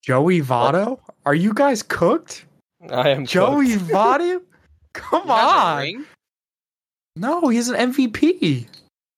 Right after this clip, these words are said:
Speaker 3: Oh, I thought you said he had a ring.
Speaker 1: No.
Speaker 2: I am cooked.
Speaker 3: That's why
Speaker 2: I
Speaker 3: I
Speaker 2: am
Speaker 3: was like,
Speaker 2: cooked.
Speaker 3: it's either the Cubs or the Cardinals. I thought it was a ring.
Speaker 1: Joey Votto. Come
Speaker 2: That's how
Speaker 1: on.
Speaker 2: irrelevant the Reds are through Votto's prime.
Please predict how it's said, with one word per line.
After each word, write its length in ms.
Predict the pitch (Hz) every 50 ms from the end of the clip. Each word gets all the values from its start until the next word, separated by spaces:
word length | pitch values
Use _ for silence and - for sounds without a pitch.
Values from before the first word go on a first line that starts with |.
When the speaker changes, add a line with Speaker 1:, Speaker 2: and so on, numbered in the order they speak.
| _ _ -
Speaker 3:
Oh, 80 | 117
I 40 | 120
thought 200 | - 170 175 -
you 60 | -
said 140 | - 202 175
he 60 | 175
had 100 | 165 139
a 60 | 117 104
ring. 520 | 104 107 107 120 143 170 143 107 104 110 _ _ -
Speaker 1:
No. 260 | 208 196 151 160 185
Speaker 2:
I 180 | 247 277 294
am 320 | 285 220 170 151 127 113 107
cooked. 340 | 117 117 104 82 76 - -
Speaker 3:
That's 220 | 151 196 214 -
why 140 | 240 220 208
Speaker 2:
I 40 | 190
Speaker 3:
I 60 | 185
Speaker 2:
am 60 | 180
Speaker 3:
was 160 | 180 175 160
like, 140 | 165 165 156
Speaker 2:
cooked. 40 | 156
Speaker 3:
it's 120 | 151 -
either 180 | 180 160 170 160
the 120 | 143 147
Cubs 320 | - - 147 143 160 151 160
or 60 | 156
the 100 | 139 131
Cardinals. 580 | - - 127 160 190 147 120 113 110 113 -
I 60 | 127 120
thought 140 | 147 156
it 40 | 160
was 140 | 156 147 123
a 80 | 120 107
ring. 340 | 104 113 135 156 139 113
Speaker 1:
Joey 520 | 123 139 147 170 202 208 202 208 214 220 214
Votto. 920 | 180 160 160 165 190 208 220 233 214 190 147 131 117 107 104 104 107 107 - _
Come 140 | - - - - _ -
Speaker 2:
That's 180 | 180 151 143
how 140 | 135 127 220 202 165
Speaker 1:
on. 20 | 143
Speaker 2:
irrelevant 540 | 135 131 135 143 147 147 139 147 151 143
the 100 | 131 127
Reds 340 | 117 113 120 123 120 117 110
are 280 | 120 107 104 104 101 104
through 520 | - - - - 131 131 135 139 135 127 120
Votto's 420 | 123 120 120 120 120 117 113 -
prime. 480 | - - - 110 104 104 95 90 92